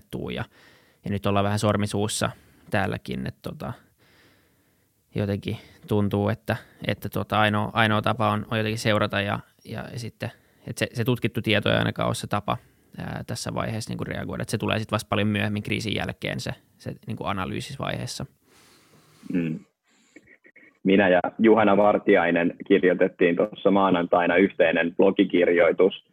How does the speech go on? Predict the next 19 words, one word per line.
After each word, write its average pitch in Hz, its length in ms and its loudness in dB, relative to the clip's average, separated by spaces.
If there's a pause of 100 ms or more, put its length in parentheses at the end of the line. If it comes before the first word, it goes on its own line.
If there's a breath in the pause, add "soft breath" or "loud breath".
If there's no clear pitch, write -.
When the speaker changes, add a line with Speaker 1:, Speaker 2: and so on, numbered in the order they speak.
(720)
Speaker 2:
siitä, 92 360 6
että 92 360 2 (500)
nämä 90 300 2
Suomessa 98 500 4
käytetyt 90 540 4
oletukset 95 640 4
tämän 85 200 2
viruksen, 90 500 4
äh, - 60 -4 (760)
tavallaan 87 580 2 (480)
hoit-, 104 440 4
siitä, 101 240 6
kuinka 110 300 4
moni 104 300 4
sairastunut 98 500 2
henkilö 90 300 2
tarvitsee 92 500 0
sairaalahoitoa 107 840 4
ja 87 120 0